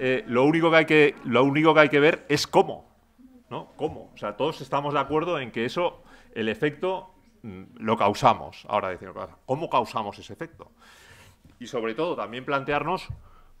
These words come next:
cómo causamos el efecto que queremos causar y no el contrario. Porque puede ser que alguien quiera causar un efecto, o sea, alguien tiene una idea de yo voy a defender con mi obra esta serie de valores o esta serie de ideas y resulta que la gente, eh,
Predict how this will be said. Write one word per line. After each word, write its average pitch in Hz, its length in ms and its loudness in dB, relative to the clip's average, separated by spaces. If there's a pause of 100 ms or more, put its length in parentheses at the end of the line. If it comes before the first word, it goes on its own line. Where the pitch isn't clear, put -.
(600)
cómo 143 220 2
causamos 151 440 2
el 139 120 2
efecto 139 340 0
que 120 80 -2
queremos 113 320 -2
causar 117 400 2
y 113 80 -6
no 104 80 -6
el 101 80 -4
contrario. 104 540 -10 (920)
Porque 92 220 -10
puede 104 280 -2
ser 123 220 -2
que 110 100 -2
alguien 107 220 -2
quiera 113 220 0
causar 113 280 -2
un 117 100 -4
efecto, 135 400 -6
o 113 40 -18
sea, 92 140 -10
alguien 98 200 -8
tiene 107 140 -4
una 107 300 -6
idea 120 320 0
de 92 180 -6
yo 110 160 -8
voy 113 140 -6
a 117 80 -4
defender 117 560 -6
con 104 200 -12
mi 110 120 -12
obra 120 380 -6 (520)
esta - 320 -6
serie 120 220 0
de 120 60 4
valores 117 520 4
o 107 60 -10
esta 107 180 -14
serie 117 260 -8
de 113 80 -6
ideas 127 480 -4 (640)
y 101 300 -12
resulta 113 560 -8
que 104 220 -6
la 98 100 -6
gente, 127 760 -2
eh, 95 1040 -8